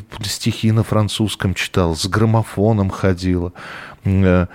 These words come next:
на атаку на красных пошла, переодевшись в, в, в одежду там чуть ли не восемнадцатого века. Ну вот такая вот институтка с правильными, значит, э, как она считает, мыслями в голове.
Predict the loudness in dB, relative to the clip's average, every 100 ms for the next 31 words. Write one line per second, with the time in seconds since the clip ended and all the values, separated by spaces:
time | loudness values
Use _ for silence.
0 | -20 -8 0 4 4 4 2 0 0 0
1 | 2 2 2 -4 0 -2 0 0 2 2
2 | 2 2 0 0 -2 -2 -4 -4 -10 -10
3 | -8 -2 2 2 0 -12 -12 0 2 4
4 | 0 0 0 0 -2 -2 -2 0 -2 0
5 | -2 0 2 0 -2 -2 2 2 4 2
6 | 0 -14 -14 -18 -10 2 4 4 4 0
7 | 2 2 4 2 -2 -6 _ _ _ _
8 | _ _ 2 4 4 -2 0 0 4 4
9 | 4 2 0 2 -2 -6 -4 2 4 6
10 | 4 0 -2 -2 -4 -4 -4 -4 -6 -10
11 | -2 2 4 2 0 -10 -6 0 2 2
12 | 0 0 -4 0 0 0 4 4 4 2
13 | 0 2 0 0 2 4 4 0